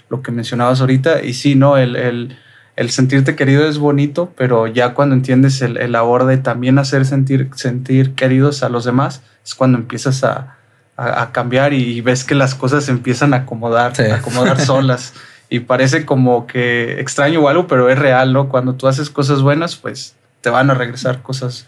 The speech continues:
Speaker 1: buenas de
Speaker 2: No, no.
Speaker 1: una u otra manera.
Speaker 2: Exactamente. Nuevamente,
Speaker 1: Sí.
Speaker 2: todo lo que sembramos siempre va a terminar
Speaker 1: Ujú.
Speaker 2: dando un fruto.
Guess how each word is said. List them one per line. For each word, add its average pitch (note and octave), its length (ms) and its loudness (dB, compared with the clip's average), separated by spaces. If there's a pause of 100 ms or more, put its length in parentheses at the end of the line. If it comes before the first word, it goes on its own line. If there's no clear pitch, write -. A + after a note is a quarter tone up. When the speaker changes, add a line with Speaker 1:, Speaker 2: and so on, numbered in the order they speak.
(120)
Speaker 1:
buenas C3 340 2
de B2 80 2
Speaker 2:
No, A#2+ 80 2
no. C#3 60 4
Speaker 1:
una D3+ 240 4
u C3+ 100 2
otra C#3 220 0
manera. B2+ 320 0
Speaker 2:
Exactamente. C#3+ 360 -2 (140)
Nuevamente, B2+ 480 4
Speaker 1:
Sí. G#2+ 60 -2
Speaker 2:
todo A#2+ 140 4
lo C3 100 4
que C3 80 -6
sembramos C3+ 560 2
siempre A2 360 0
va G#2 100 2
a G2+ 60 0
terminar G2+ 440 0
Speaker 1:
Ujú. F#2+ 60 -2
Speaker 2:
dando F#2 180 -2
un F#2 80 -6
fruto. - 280 -12